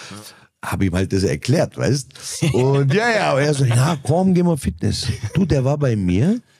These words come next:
Speaker 2: Meine Eltern kannten ihn schon von vorher, weißt du?
Speaker 1: Vom Sehen.
Speaker 2: Ja, ja, vom Sehen, von der Klasse. Und ich
Speaker 1: Mhm.
Speaker 2: erzähle ja auch zu Hause was.
Speaker 1: Ja.
Speaker 2: Du, ob du's mir glaubst oder nicht, nach zehn Minuten hat mein Vater gesagt, "Na, mit dem Typen nicht.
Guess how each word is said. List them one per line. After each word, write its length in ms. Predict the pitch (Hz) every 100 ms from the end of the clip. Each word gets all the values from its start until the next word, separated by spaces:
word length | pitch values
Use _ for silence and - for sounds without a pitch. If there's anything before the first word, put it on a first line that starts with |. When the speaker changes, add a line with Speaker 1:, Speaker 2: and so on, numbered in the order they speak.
| _ -
Speaker 2:
Meine 160 | 127 156
Eltern 280 | 254 311 -
kannten 380 | 277 339 -
ihn 120 | 127 92
schon 200 | 87 78
von 220 | 85 78
vorher, 380 | - 78 76 78
weißt 240 | 185 196
du? 120 | 285 -
Speaker 1:
Vom 260 | - 101
Sehen. 400 | 98 107 101 - - -
Speaker 2:
Ja, 100 | 147
ja, 160 | 196 139
vom 200 | 131 127
Sehen, 400 | 123 135 135 131
von 120 | 110
der 100 | 95
Klasse. 340 | - 110 120
Und 80 | 92
ich 60 | 85
Speaker 1:
Mhm. 80 | 90
Speaker 2:
erzähle 240 | 92 98
ja 80 | 78
auch 120 | 123
zu 120 | -
Hause 240 | 76 78 92
was. 140 | 190 - -
Speaker 1:
Ja. 80 | - - 139
Speaker 2:
Du, 120 | 139 202
ob 120 | -
du's 160 | 135
mir 100 | 160
glaubst 320 | 135 160 196 170
oder 120 | 143
nicht, 200 | 175 175
nach 160 | 131
zehn 300 | - - 180
Minuten 280 | 180 160 165
hat 80 | 135
mein 160 | 131 120
Vater 200 | 123 -
gesagt, 200 | - -
"Na, 140 | - -
mit 280 | - 101 -
dem 180 | 147 143
Typen 340 | - 139 120
nicht. 360 | 123 - - -